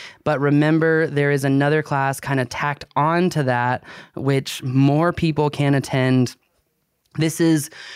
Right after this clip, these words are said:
creating scalable, autonomous systems in your business. So just to clarify, no,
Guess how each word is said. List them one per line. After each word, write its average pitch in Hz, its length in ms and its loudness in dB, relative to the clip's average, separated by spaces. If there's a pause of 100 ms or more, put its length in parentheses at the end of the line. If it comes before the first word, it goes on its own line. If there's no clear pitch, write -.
(100)
creating 143 600 2
scalable, 160 960 0
autonomous 151 1080 -2
systems 139 680 0
in 135 200 2
your 123 220 2
business. 151 600 0 (380)
So 165 200 -2
just 156 200 -4
to 175 60 -2
clarify, 147 640 0
no, 139 720 2